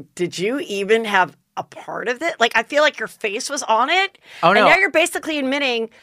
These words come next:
Speaker 1: that you didn't write the cookbook. Like, you
Speaker 2: I'm
Speaker 1: just,
Speaker 2: a
Speaker 1: you let people use your body.
Speaker 2: Yeah, yeah, yeah. I'm a model.
Speaker 1: <laughs>
Speaker 2: You, I, I thought that was clear. I'm just a model. Yeah, I'm not
Speaker 1: I thought you were, like, the owner,
Speaker 2: I'm
Speaker 1: creator,
Speaker 2: not a
Speaker 1: C E O.
Speaker 2: creator. No, no, no, no. I have my team do that, but I am just the face of it.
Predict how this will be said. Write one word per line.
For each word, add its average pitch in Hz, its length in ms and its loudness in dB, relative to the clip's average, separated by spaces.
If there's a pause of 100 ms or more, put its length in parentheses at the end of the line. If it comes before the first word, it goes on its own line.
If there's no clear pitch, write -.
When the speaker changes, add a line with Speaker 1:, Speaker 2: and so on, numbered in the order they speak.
(200)
Speaker 1:
that 226 180 2
you 214 200 -4
didn't 277 200 -2
write 247 240 2
the 226 60 -8
cookbook. - 640 -6
Like, 196 360 0
you 262 760 -4 (340)
Speaker 2:
I'm 165 100 4
Speaker 1:
just, 233 320 4
Speaker 2:
a 226 40 -14
Speaker 1:
you 240 160 -4
let 302 180 4
people 254 260 -8
use 220 260 -6
your 285 120 -6
body. 190 440 0
Speaker 2:
Yeah, 208 220 2
yeah, 226 100 2
yeah. 160 240 -2
I'm 156 160 -2
a 196 80 2
model. 151 560 0 (300)
Speaker 1:
<laughs> - 100 -6 (680)
Speaker 2:
You, 185 200 2
I, 190 380 2
I 202 40 2
thought 220 200 4
that 214 80 4
was 190 180 0
clear. 175 280 -2
I'm 143 200 -2
just 170 160 -2
a 175 40 0
model. 117 420 -6 (500)
Yeah, 185 260 4
I'm 160 80 0
not 170 140 0
Speaker 1:
I 262 180 4
thought 359 160 4
you 339 120 -8
were, 320 100 -2
like, 311 160 -2
the 269 140 -12
owner, 262 240 -4
Speaker 2:
I'm 226 40 -10
Speaker 1:
creator, 254 240 -2
Speaker 2:
not 170 220 4
a - 20 2
Speaker 1:
C - 60 -6
E - 20 -4
O. - 40 -
Speaker 2:
creator. 135 340 2
No, 139 180 -2
no, 127 180 -6
no, 117 140 -8
no. 101 300 -8
I 143 100 0
have 147 200 2
my 151 120 2
team 131 260 -2
do 123 140 -2
that, 110 300 0
but 113 160 0
I 113 140 0
am 107 220 -4
just 110 280 -8
the 95 80 -16
face - 280 -12
of 92 80 -14
it. 82 200 -18